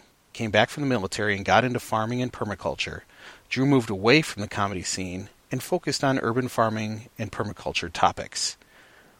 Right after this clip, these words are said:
Drew has a weekly show with Scott Hebert where they discuss progress on their urban farms.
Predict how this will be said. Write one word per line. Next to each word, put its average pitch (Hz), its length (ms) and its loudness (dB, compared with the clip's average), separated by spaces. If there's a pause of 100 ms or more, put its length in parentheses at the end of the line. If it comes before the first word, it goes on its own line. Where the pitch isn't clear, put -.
(640)
Drew 196 200 2
has 165 180 6
a 131 60 4
weekly 117 320 2
show 92 320 2
with 90 180 -4
Scott 120 300 4
Hebert 113 420 -4 (140)
where 104 100 -2
they 101 140 0
discuss 107 500 0
progress 127 680 4
on 110 160 -2
their 104 180 0
urban 98 260 -4
farms. - 680 -2